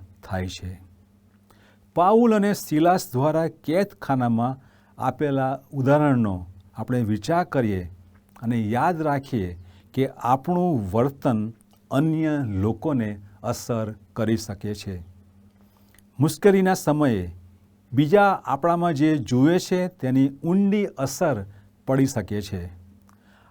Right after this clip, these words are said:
આપણે પરિસ્થિતિને કેવી રીતે હાથમાં લઈએ છીએ તે તેઓ જુએ છે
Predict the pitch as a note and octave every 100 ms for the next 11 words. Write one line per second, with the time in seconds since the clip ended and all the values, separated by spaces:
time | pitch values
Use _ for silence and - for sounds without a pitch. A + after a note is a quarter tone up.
0 | _ B2+ E3+ - F#3 F#3 F#3 - D3 D#3+
1 | F#3 F#3 F#3 F3+ F3+ F3 - D3 D#3+ F#3+
2 | F#3 F3+ D3 - C3 G#3 - F#3 E3 C3+
3 | C3+ C3+ A#2+ G2+ G2 - _ _ - G#3
4 | A#3 A3 - D3+ C#3+ C#3 C#3 C#3 F2+ A2+
5 | B2 D3 - E3+